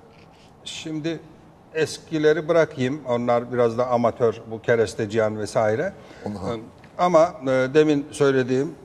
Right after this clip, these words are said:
Speaker 1: e, Clausen, yani Ce-, Sir Gerard Clausen, e, İngiliz.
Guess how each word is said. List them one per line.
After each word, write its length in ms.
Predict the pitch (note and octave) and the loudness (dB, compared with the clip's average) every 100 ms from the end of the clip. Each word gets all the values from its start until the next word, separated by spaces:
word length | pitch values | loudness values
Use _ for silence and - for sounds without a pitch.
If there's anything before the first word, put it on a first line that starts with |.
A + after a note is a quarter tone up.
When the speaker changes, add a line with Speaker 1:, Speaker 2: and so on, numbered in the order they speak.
| - A#2+ | -14 -4
Speaker 1:
e, 60 | A#2 A#2 A2 A2 G#2+ G#2 - - - - - - - - G#2+ - | -2 0 -2 -4 -6 -12 -20 -20 -20 -20 -20 -20 -20 -20 -8 0
Clausen, 440 | C#3 D#3 - B2+ - - - - - - _ - - - - | 4 4 2 -10 -12 -20 -20 -20 -20 -20 _ -20 -20 -20 -10
yani 200 | G#2+ G#2+ | -8 -4
Ce-, 140 | B2 - A2+ | -4 -4 -12
Sir 500 | - D3+ D#3 D#3 D3+ - G#2 | 4 8 8 6 0 -14 2
Gerard 340 | C3+ C#3 D3 - - - | 2 4 0 -2 -10 2
Clausen, 420 | C3 A#2+ - A2 - - - - - | 4 4 2 -6 -8 -20 -20 -20 -6
e, 200 | A2+ G#2+ B2 | -2 -2 0
İngiliz. 480 | C3 A#2+ A2+ - | 0 0 -4 -6